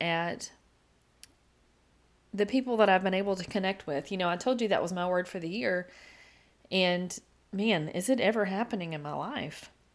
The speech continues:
The people that I'm connecting with this month, and some are new and some have been around forever. And that is a gift. You know,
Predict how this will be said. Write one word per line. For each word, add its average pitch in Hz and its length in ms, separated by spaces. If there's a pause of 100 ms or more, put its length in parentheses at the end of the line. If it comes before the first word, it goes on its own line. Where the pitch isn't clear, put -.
(960)
The 208 100
people 240 300
that 208 100
I'm 185 160
connecting 208 480
with 190 140
this 180 180
month, 247 320
and 196 160
some 226 260
are 247 80
new 226 300
and 208 200
some 240 200
have 240 180
been 220 160
around 226 360
forever. 208 580 (1000)
And 214 160
that 285 140
is 285 140
a 180 60
gift. 175 920
You 202 160
know, 190 320